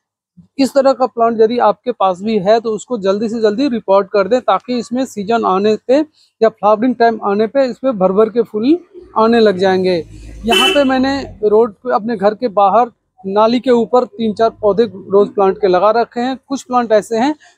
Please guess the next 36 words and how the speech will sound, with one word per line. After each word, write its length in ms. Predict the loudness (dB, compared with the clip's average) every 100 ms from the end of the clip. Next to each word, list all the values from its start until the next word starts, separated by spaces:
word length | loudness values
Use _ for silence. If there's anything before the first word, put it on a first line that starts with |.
| _
जो 80 | 0
मैंने 260 | 2 4 2
अपने 260 | 2 -2
terrace 400 | 2 2 2 2 0
पे 80 |
भी 120 | 0 2
लगा 220 | 2 2
रखे 240 | 0 -2
हैं, 60 | -4
मैं 100 | -2
वो 220 | 2 2
भी 140 | 2 2
आपको 260 | 0 -2
दिखाऊंगा। 540 | -8 -2 -2 2 0 0 _ _ _ _
और 180 | -2 -2 0
इन 100 | 0
सबको 360 | 2 0 0 0
यदि 200 | 2 2
मैं 140 | 0 -4
खाद 300 | -4 -2 -2
के 120 | -2
बारे 220 | 0 2
में 140 | 0 0
बताऊं 320 | 0 2 0
तो 80 | -2
इनको 380 | -2 -2 0 0
मैंने 280 | 0 0 -2
कोई 280 | 2 0 2
भी 200 | 2 2
ऐसा 240 | 2 0 -2
chemical 500 | -2 -4 0 0 2
वाला 240 | 2 2
खाद 300 | 0 -2 -2 -6 _ _
नहीं 340 | 0 2 4 2
दिया 220 | 4 4
है। 240 | 2 0